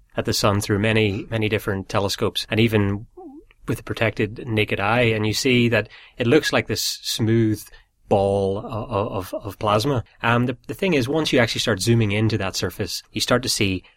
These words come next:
a whole range of different dynamic phenomena that you would not have otherwise seen. Um, some of these phenomena, I suppose the best analogy really is if you think of it as a, a bubbling cauldron of plasma. Um, when you zoom in close to this, the surface of the sun, you can see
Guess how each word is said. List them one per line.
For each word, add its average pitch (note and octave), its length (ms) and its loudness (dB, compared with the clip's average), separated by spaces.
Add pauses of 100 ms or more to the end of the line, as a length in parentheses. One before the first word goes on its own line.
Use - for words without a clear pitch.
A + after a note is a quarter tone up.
a A2+ 80 -2
whole B2+ 400 2
range G2+ 300 2
of F2+ 100 -8
different G2 380 -4
dynamic F#2+ 500 -2
phenomena F#2+ 600 0
that G2 180 0
you G#2+ 60 0
would G#2 180 0 (160)
not A2 220 4
have G2 240 -2
otherwise G2 420 -2
seen. G#2+ 380 0 (160)
Um, G#2 400 0
some E3 180 0
of D#3 60 2
these C#3 160 2
phenomena, A2 500 2
I G#2+ 120 -2
suppose D3 540 2 (120)
the A#2+ 100 -6
best A#2 340 -2
analogy G2 540 -2
really F#2+ 380 -4 (120)
is G#2 180 -2
if A#2 100 -4
you A2 60 0
think B2+ 240 0
of A2 100 0
it G2+ 80 2
as G2 240 0
a, F#2+ 140 -4
a - 60 -12
bubbling G2+ 480 -2
cauldron G2+ 640 -2 (220)
of G#2 200 -8
plasma. F#2+ 460 0 (100)
Um, G2 300 0
when G2+ 100 -4
you G2+ 80 -2
zoom C#3 240 0
in B2 160 0
close A2+ 240 0
to A2 80 -4
this, F#2+ 300 -6
the G#2 120 -8
surface A2+ 340 -2
of G2 80 -4
the F#2 80 -6
sun, G2 300 0
you F#2+ 100 -6
can F#2 160 -8
see A2+ 420 2